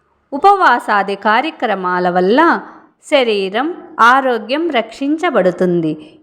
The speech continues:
యోగం, ధ్యానం, ప్రార్థన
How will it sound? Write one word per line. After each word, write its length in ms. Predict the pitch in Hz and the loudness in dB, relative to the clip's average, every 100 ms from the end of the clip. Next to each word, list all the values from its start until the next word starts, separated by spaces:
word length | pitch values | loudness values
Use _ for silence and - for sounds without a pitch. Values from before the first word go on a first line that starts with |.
| 226 | 0
యోగం, 560 | 254 254 208 226 320 - - - | 2 2 0 -6 -6 -10 -20 -18
ధ్యానం, 720 | 185 233 247 233 214 269 339 - - - | -4 0 0 0 0 -2 -4 -8 -12 -2
ప్రార్థన 720 | 240 262 240 220 208 254 | 0 0 -2 -4 -6 -6